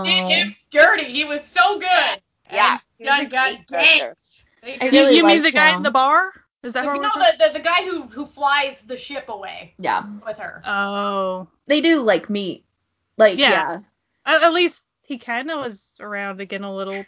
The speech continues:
Speaker 4: bit for a second.
Speaker 1: Well, it's like, he was, like, real good. Like, I
Speaker 2: And then
Speaker 1: liked
Speaker 2: he even,
Speaker 3: Yeah.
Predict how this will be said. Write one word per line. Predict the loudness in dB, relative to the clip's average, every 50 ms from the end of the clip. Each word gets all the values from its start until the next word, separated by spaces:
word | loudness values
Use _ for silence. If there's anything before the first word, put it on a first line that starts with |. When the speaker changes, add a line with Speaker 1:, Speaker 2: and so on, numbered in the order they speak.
| _
Speaker 4:
bit | -8 -8 -8 -8 -12 _
for | -14 -14
a | -14
second. | -14 -12 -12 -12 -12 _ _ -18 -18 -18 -20 -20 _ _ _ _ -6
Speaker 1:
Well, | 0 0 0
it's | 2 2
like, | -2 -2
he | -2 -4 -4
was, | -4 -6 -4
like, | -4 -6 -6 -6 -8 -10
real | -8 -6 -6 -6
good. | -6 -6 -6 -2 0 0 0 0 -2 -4
Like, | -2 -2 -2 -2
I | -2 -4
Speaker 2:
And | -2 -2
then | 0 0
Speaker 1:
liked | 0 -2
Speaker 2:
he | -2 -2 -4
even, | -4 -4 0
Speaker 3:
Yeah. | 0